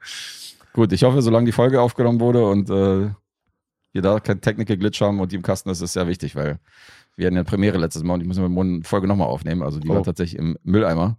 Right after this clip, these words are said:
Speaker 2: Oh, krass.
Speaker 1: Aber jetzt haben wir wieder dafür gesorgt, trotz Videos, dass wir da ein Backup haben und, äh,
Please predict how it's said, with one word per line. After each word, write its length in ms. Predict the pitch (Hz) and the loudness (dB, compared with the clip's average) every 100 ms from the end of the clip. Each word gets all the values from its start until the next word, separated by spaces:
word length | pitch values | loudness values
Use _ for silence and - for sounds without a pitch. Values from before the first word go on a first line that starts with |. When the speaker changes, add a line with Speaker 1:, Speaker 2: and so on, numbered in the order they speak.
| _ | _
Speaker 2:
Oh, 120 | - 85 | -16 -10
krass. 260 | - 92 - _ - | -6 -8 -10 _ -2
Speaker 1:
Aber 120 | 87 | 0
jetzt 140 | 85 | 0
haben 80 | 92 | 2
wir 80 | 90 | 2
wieder 120 | 90 | 2
dafür 180 | 85 87 | 2 0
gesorgt, 260 | 82 85 | 0 0
trotz 220 | - 80 - | -2 -4 -4
Videos, 340 | 85 82 - | -2 -2 -4
dass 160 | 85 - | -8 -6
wir 60 | |
da 80 | 78 | -4
ein 100 | 78 | -4
Backup 300 | 80 80 71 | -6 -6 -6
haben 240 | 69 71 67 | -6 -6 -6
und, 260 | 67 - | -10 -8
äh, 160 | - | -8